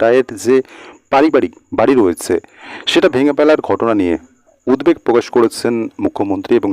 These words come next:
সাথে এটা নিয়ে কিন্তু কেন্দ্র সরকারকে খোলাখুলিভাবে বাংলাদেশের সাথে কথা বলার একটা আর্জি তিনি জানিয়েছেন। এবং সাম্প্রতিককালে বাংলাদেশ কিন্তু চাপে তো অবশ্যই নিঃসন্দেহে পড়েছে, না হলে এর পাল্টা তারা সাফাই কেন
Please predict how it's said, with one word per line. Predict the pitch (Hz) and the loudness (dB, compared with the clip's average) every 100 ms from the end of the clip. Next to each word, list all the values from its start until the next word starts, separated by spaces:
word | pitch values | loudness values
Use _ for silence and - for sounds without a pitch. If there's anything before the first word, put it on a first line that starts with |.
| - | -6
সাথে | - 123 156 143 - 117 | -6 -2 -2 -2 -4 -4
এটা | 110 | -2
নিয়ে | 104 104 | -2 -2
কিন্তু | 95 98 190 - | -2 0 -2 -2
কেন্দ্র | 107 104 - | -2 -2 -2
সরকারকে | 98 - 98 156 196 _ _ - | -4 -4 -2 -2 -4 _ _ -6
খোলাখুলিভাবে | - 160 - 113 92 92 92 | 0 2 2 2 0 0 0
বাংলাদেশের | 98 110 107 135 | 2 0 0 -4
সাথে | - - 113 | -2 -2 -2
কথা | 110 117 | -2 0
বলার | 120 120 | 2 0
একটা | 110 117 113 - _ - - | 0 -2 -2 -4 _ -14 -6
আর্জি | 110 - - | -4 -2 -2
তিনি | 113 107 | -2 -2
জানিয়েছেন। | 95 92 90 - 113 101 87 - - - - - | -2 -2 -4 -4 -4 -4 -6 -12 -18 -14 -8 -4
এবং | 110 117 | -2 -2
সাম্প্রতিককালে | 135 131 160 - - 151 127 | -2 -2 -4 -2 0 0 2
বাংলাদেশ | 104 110 120 131 - | 0 0 -2 -4 -4
কিন্তু | 101 - 95 - _ _ _ - | -4 -2 -2 -2 _ _ _ -8
চাপে | - 151 208 | -2 0 0
তো | 202 151 | 2 2
অবশ্যই | 143 - 151 | 0 -2 -2
নিঃসন্দেহে | 113 - 117 110 - | -2 -2 -2 -2 0
পড়েছে, | 90 87 - 95 - _ _ _ - | -2 -4 -6 -8 -8 _ _ _ -8
না | 123 | -4
হলে | 147 170 180 - - - - 156 | 0 2 0 -2 -20 -20 -2 -2
এর | 143 | 2
পাল্টা | 113 113 123 | 2 0 0
তারা | 135 131 | -2 -2
সাফাই | - 110 110 | -4 -6 -6
কেন | 101 | -4